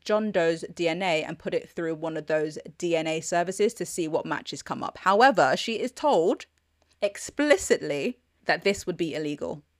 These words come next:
So what does she do? She does it. She does it. And I just think that that is just so dumb. And also lazy policing, because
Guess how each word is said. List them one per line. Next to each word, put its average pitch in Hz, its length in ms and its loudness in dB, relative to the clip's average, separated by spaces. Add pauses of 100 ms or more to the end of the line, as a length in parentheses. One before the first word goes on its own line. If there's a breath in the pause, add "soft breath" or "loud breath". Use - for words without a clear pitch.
(480)
So 175 180 4
what 175 120 2
does 175 80 -4
she 185 100 0
do? 202 240 2 (400 soft breath)
She - 120 -4
does 254 260 4
it. - 580 2 (100)
She - 180 0
does 277 380 4
it. 240 400 4
And 220 100 0
I 240 80 6
just 247 140 -4
think 214 160 -4
that 165 80 2
that 180 160 2
is 165 120 -4
just - 200 -6
so 156 160 0
dumb. 151 340 -2
And 339 220 4
also 185 560 4
lazy 185 580 4
policing, 151 680 -4
because 175 560 0